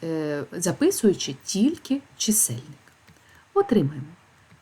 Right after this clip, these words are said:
п'ять помножити на ікс плюс два мінус два помножити на ігрек мінус три дорівнює один помножити на тридцять дорівнює тридцять. Друге рівняння. Два помножити на два з половиною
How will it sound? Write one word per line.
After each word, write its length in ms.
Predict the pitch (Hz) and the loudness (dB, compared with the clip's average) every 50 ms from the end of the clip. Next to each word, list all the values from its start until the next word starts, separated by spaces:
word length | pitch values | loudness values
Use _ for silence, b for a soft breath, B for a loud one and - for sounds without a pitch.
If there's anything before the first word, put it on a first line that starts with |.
| - 175 | -2 0
п'ять 560 | 170 160 151 151 160 226 320 370 - - - - | 2 2 2 2 0 -2 -2 -4 -8 -14 -4 2
помножити 680 | 285 262 262 254 254 254 247 208 214 214 214 220 208 | 6 8 8 10 8 8 8 6 4 4 6 6 6
на 120 | 208 208 | 6 6
ікс 300 | 208 208 202 - - - | 6 6 4 2 -4 -8
плюс 280 | - 208 202 202 190 185 | -2 2 2 2 2 2
два 300 | 175 185 185 185 185 190 - - - b b b b b b b b b b | -2 -4 -4 -4 -6 -8 -10 -18 -20 b b b b b b b b b b
мінус 600 | 220 240 247 240 214 170 147 139 135 - - - | 8 10 10 10 8 6 4 2 -2 -4 -8 -12
два 580 | - 160 160 156 151 147 135 139 151 202 247 262 - | -12 -12 -8 -4 -2 0 0 0 0 -2 -6 -4 -2
помножити 580 | - 269 254 254 254 269 254 262 254 247 254 233 | 2 4 6 6 6 6 4 2 2 2 2 2
на 140 | 233 240 240 | 2 2 2
ігрек 500 | 233 220 226 226 208 208 220 214 - 214 | 2 2 2 2 4 2 0 2 4 4
мінус 360 | 214 214 202 208 202 - - | 6 6 4 4 0 -4 -6
три 260 | - - 185 190 185 - - b b b b b b b b b | -10 -10 -12 -12 -14 -14 -18 b b b b b b b b b
дорівнює 500 | - 160 190 269 370 427 381 320 294 269 | 2 2 4 4 4 4 6 6 6 8
один 400 | 233 208 180 160 226 285 330 302 | 8 6 6 6 4 4 4 4
помножити 580 | - 233 202 185 180 190 196 196 190 - 170 | 4 2 4 4 2 0 0 -2 -2 -2 -2
на 120 | 165 165 151 | -2 -2 -4
тридцять 480 | 135 - 127 123 127 - - - - - - | -4 -6 -6 -6 -6 -8 -10 -14 -12 -6 -4
дорівнює 440 | 165 165 208 220 214 202 190 180 170 - | 0 2 4 6 6 4 4 0 -4 -8
тридцять. 460 | - 131 131 131 - - - - _ _ _ _ _ _ _ _ b b b b b b b b | -8 -8 -8 -8 -8 -14 -20 -20 _ _ _ _ _ _ _ _ b b b b b b b b
Друге 380 | 190 233 254 247 202 180 175 | 4 6 8 8 6 6 4
рівняння. 460 | 160 156 147 139 135 127 123 131 135 - - | 2 2 2 2 2 2 2 0 -2 -4 -8
Два 480 | 151 143 147 143 151 143 143 180 240 269 | -10 -10 -8 -6 -4 -4 -2 -2 -2 0
помножити 680 | - - 262 247 240 247 262 247 254 240 - 247 226 | 2 4 6 6 6 6 6 4 2 2 4 4 6
на 240 | 226 226 226 220 220 b b b b b b b | 6 6 4 2 0 b b b b b b b
два 360 | 175 170 190 196 214 214 214 | -4 0 2 6 6 6 6
з 100 | 208 - | 4 2
половиною 720 | - - 214 208 214 208 190 196 202 202 190 180 175 175 | 2 4 4 6 6 6 6 6 4 4 2 0 -4 -8